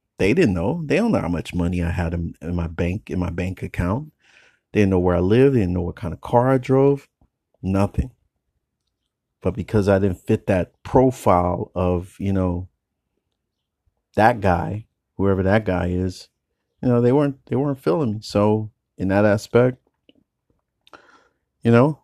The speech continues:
I looked everywhere 'cause I'm like, "I got options. I got options all day long to date anybody I'm attracted to." all day long. So,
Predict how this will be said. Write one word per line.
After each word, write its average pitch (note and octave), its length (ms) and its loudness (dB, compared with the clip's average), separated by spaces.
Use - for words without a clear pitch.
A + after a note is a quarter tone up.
I G#2 100 4
looked C#3 240 2
everywhere D3 460 0
'cause F2+ 180 -8
I'm C#3+ 140 0
like, C#3+ 260 -2
"I - 160 -2
got G2 180 0
options. F#2 640 -4
I G2 80 -2
got G2 140 -2
options F#2+ 420 -4
all G#2 180 2
day G#2 180 2
long G#2 300 -2
to F2 80 -6
date F#2+ 420 -6
anybody G#2+ 840 0
I'm A2 160 -2
attracted A#2 540 -6
to." E2+ 280 -10
all G2 220 2
day A2 140 2
long. A2 340 -2
So, E2+ 400 -6